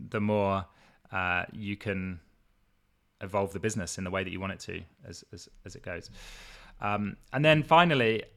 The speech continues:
I think, ultimately, I think as humans, we all care about legacy that, that we leave behind.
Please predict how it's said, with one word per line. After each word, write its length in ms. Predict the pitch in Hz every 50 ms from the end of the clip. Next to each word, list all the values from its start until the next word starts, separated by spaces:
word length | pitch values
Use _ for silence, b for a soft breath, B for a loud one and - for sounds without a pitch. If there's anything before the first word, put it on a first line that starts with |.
| - - -
I 120 | - 117 117
think, 460 | - - 135 131 120 120 - - - - - - - _ _ _ _ _ _ _ _ _ _ - - - - - _ _ _ _ _ -
ultimately, 520 | 131 143 143 139 - 143 123 107 104 104
I 60 | 104
think 260 | 104 - 113 104 - 117
as 180 | 107 - -
humans, 560 | - - 127 127 123 117 104 95 95 92 -
we 140 | - 107 107
all 100 | 107 104
care 260 | - - 113 110 107
about 340 | 104 95 98 95 98 - -
legacy 440 | 104 104 101 90 101 - - 98 95
that, 200 | 87 98 92 - - _ _ _ _ - 110
that 120 | - 107 104
we 60 | 98
leave 200 | 98 104 95 -
behind. 400 | 98 90 107 101 95 90 87